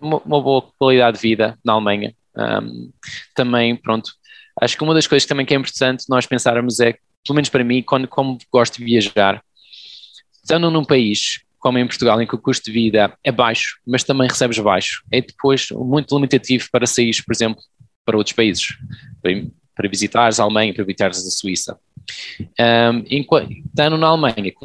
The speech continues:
uma economia forte, acho que tens uma maior liberdade, porque consegues, ganhas, ganhas, pronto, um bom salário, e a partir daí consegues fazer uma vida diferente e visitar países que, pronto, que, ah, como a Suíça, e isso que provavelmente ia ser difícil só sendo, só se, com salário em Portugal. Ah,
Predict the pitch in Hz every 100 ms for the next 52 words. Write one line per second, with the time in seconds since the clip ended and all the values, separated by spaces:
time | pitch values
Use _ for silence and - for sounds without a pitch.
0 | 131 135 - 143 139 139 - - 135 135
1 | - - _ 127 - - 123 131 131 131
2 | 131 131 131 110 - _ - - - 117
3 | - 113 - 117 113 113 110 - - 110
4 | 113 - 107 113 107 113 120 123 135 135
5 | - - - 123 127 123 127 127 120 123
6 | 123 - 120 - 123 120 120 123 120 120
7 | 117 117 117 - 117 113 113 107 - 110
8 | 101 - 107 107 - - 98 104 _ -
9 | 92 - - - - - 95 92 - 101
10 | 104 - 110 - 110 107 - 117 107 107
11 | 113 107 110 110 117 - 113 110 - -
12 | 110 - 110 - - - - 104 101 -
13 | - 107 110 101 104 - 110 95 80 -
14 | - - - - - _ - 131 127 120
15 | 117 113 113